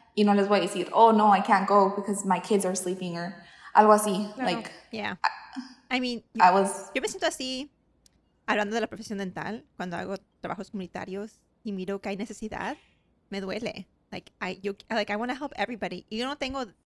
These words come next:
Speaker 2: deseo de ser dentista. Like,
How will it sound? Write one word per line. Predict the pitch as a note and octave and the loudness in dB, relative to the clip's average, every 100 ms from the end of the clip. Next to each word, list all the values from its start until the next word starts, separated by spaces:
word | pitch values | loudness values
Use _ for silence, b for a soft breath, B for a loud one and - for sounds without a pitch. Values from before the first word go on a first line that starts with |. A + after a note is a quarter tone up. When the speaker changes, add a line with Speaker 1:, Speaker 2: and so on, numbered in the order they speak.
| _ _ _ _ | _ _ _ _
Speaker 2:
deseo | F3+ E3+ F3+ F#3+ | -10 -8 -4 -2
de | G#3 | -2
ser | - | -4
dentista. | F#3 E3+ F#3 - - D4 _ _ _ _ _ - | -8 -10 -14 -14 -12 -14 _ _ _ _ _ -10
Like, | F#3+ | -10